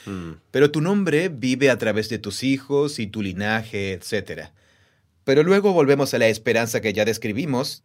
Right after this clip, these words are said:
Speaker 2: de que el amor y el compromiso de Dios con la creación y su pueblo deben ser más fuertes que la muerte misma, si Dios es verdaderamente Dios.
Speaker 1: Mm.
Speaker 2: Así que desarrollaron la esperanza de la resurrección. Entonces, a lo que la esperanza de la resurrección no responde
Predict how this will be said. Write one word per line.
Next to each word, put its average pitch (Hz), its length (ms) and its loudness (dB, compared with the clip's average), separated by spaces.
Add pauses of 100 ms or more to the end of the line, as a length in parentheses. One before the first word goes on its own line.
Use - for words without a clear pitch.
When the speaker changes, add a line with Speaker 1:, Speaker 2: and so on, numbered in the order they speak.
Speaker 2:
de 104 160 -6
que 117 180 2
el 113 80 4
amor 120 320 2
y 147 100 2
el 139 60 2
compromiso 120 540 -2
de 107 100 0
Dios 113 280 -2
con 113 120 -2
la 104 120 -4
creación 107 480 -2
y 107 40 -4
su 107 200 -6
pueblo 131 680 2
deben 170 480 4
ser 135 220 4
más 117 180 0
fuertes 120 420 0
que 113 120 -2
la 101 100 2
muerte 101 380 -2
misma, 104 500 -6 (220)
si 131 260 -2
Dios 113 240 0
es 117 160 -4
verdaderamente 107 840 0
Dios. 139 400 -2
Speaker 1:
Mm. 104 220 -10 (100)
Speaker 2:
Así 98 240 -4
que 165 140 0
desarrollaron 131 640 2
la 127 80 2
esperanza 123 520 0
de 117 240 0
la 110 140 0
resurrección. 95 720 -8 (560)
Entonces, 185 500 2
a 135 100 4
lo 127 120 2
que 131 100 2
la 123 100 4
esperanza 139 540 0
de 156 120 4
la 135 80 4
resurrección 123 680 -4
no 151 100 0
responde 160 640 2